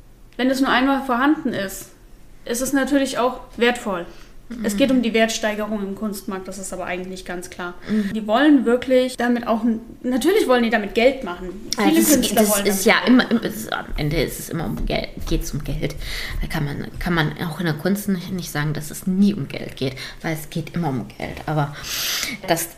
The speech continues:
Speaker 2: ist ja dahingestellt. Im Großen und Ganzen ist es aber auch wirklich ein bisschen kompliziert, ne? Weil wenn,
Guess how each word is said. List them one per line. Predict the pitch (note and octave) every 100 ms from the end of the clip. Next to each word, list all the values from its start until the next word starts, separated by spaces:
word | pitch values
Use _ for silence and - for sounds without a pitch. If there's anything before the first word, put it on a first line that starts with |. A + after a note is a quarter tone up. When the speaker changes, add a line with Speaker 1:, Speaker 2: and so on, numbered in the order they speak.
| -
Speaker 2:
ist | F#3+ -
ja | F3+ E3+
dahingestellt. | E3+ E3+ D#3 C3+ D3 - D3+ D3 - - - C4 -
Im | A#3
Großen | A#3+ C#4 C4+
und |
Ganzen | A#3+ A#3+ B3 C4 A3+ - - -
ist | A3+
es | C4
aber | A3+ A#3
auch | A3+ A#3
wirklich | B3 B3 B3+ - -
ein | A3+ A3 -
bisschen | - F#4+ G#4 F4 -
kompliziert, | F#4+ F#4 - - - B3+ F3 -
ne? | F3+ A#3 D4 - - - -
Weil | A#3+ A3+ A3+ -
wenn, | C4+ B3+ B3+ C4 B3+